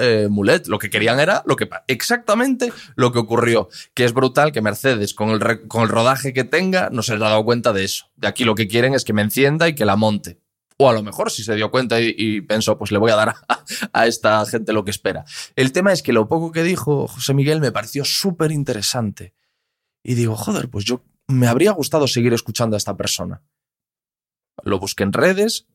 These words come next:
algo que, mm, a día de hoy es para mí rutinario, en aquel momento fue como excepcional, de voy a buscar a este señor por las redes sociales y si lo encuentro le pregunto. Eh,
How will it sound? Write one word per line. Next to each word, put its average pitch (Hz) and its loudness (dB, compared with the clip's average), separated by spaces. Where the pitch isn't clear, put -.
algo 113 4
que, 107 0
mm, 135 -4
a 107 4
día 120 4
de 120 2
hoy 113 0
es - -4
para 110 2
mí 117 2
rutinario, 117 0
en 104 -2
aquel 101 -2
momento 110 -2
fue 139 2
como 104 -4
excepcional, 104 -6
de 107 -12
voy 101 -6
a 107 -2
buscar 139 0
a 180 2
este 170 -2
señor 120 2
por 113 -4
las 101 -2
redes 117 0
sociales 165 0
y 127 -4
si 110 0
lo 104 4
encuentro 117 0
le 160 2
pregunto. 110 -4
Eh, 107 2